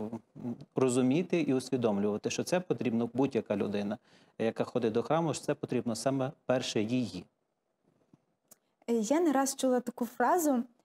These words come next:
Speaker 2: «Я відчуваю службу душею». Ну, тобто,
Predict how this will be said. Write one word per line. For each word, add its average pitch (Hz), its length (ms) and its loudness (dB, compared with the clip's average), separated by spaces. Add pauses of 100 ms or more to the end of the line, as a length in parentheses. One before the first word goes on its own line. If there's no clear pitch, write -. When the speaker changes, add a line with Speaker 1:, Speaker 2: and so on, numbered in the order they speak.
(140)
Speaker 2:
«Я 240 180 4
відчуваю 240 540 2
службу 254 460 2
душею». 208 600 0 (580)
Ну, 277 200 2
тобто, 208 380 2